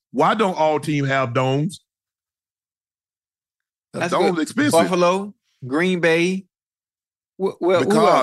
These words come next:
Speaker 2: else?
Speaker 1: I want the advantage. That's the advantage I have is the elements.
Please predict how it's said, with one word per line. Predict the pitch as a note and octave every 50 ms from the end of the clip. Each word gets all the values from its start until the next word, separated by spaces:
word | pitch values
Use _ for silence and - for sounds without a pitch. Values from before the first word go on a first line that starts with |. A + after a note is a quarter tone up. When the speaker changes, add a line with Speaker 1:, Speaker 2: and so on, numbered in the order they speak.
| A#2 F#2+
Speaker 2:
else? | -
Speaker 1:
I | C3 C#3 D#3
want | E3+ E3+ F3 F3
the | F3 F3
advantage. | E3 D3 F3+ G3 A3+ A#3 F#3 C#3 A2 - - - _ _ _ _ _ _ _ _
That's | - E3+ G3+ A3 -
the | - G3+
advantage | E3+ D3 F#3+ A3 G#3+ G#3 F3+
I | G#3 G3+
have | F#3 F#3+ A3 A#3 A3 G3
is | F#3+ E3+
the | G3 G3
elements. | F#3+ A3 B3 B3 G3+ D3+ A#2+ - - -